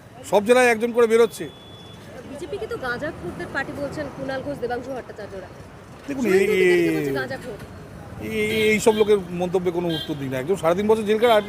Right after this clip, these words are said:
Speaker 1: তো বাচ্চা, মানে, সবে, মানে, এখনও গাল টিপলে দুধ বেরোয়।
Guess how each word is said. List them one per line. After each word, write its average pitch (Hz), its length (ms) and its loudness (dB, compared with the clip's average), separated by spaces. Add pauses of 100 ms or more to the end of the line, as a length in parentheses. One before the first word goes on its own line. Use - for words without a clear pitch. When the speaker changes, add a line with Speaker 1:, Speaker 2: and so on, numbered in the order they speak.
(100)
Speaker 1:
তো 214 120 0 (140)
বাচ্চা, 180 340 4
মানে, 160 300 -2 (480)
সবে, 180 360 2 (200)
মানে, 156 400 0
এখনও 175 500 0 (840)
গাল 160 120 4
টিপলে 175 240 0
দুধ 165 180 -2
বেরোয়। 131 260 0